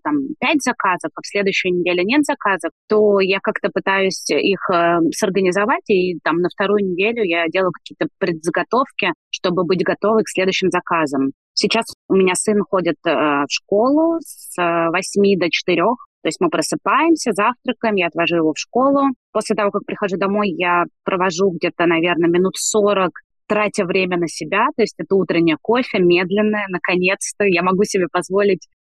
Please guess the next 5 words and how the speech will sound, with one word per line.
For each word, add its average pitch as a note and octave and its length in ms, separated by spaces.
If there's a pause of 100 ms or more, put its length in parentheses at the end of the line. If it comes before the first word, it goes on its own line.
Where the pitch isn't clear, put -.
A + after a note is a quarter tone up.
(100)
утреннее G#3+ 560
медленное G3 600
кофе, C4+ 560 (280)
сводка - 440
новостей, C4 760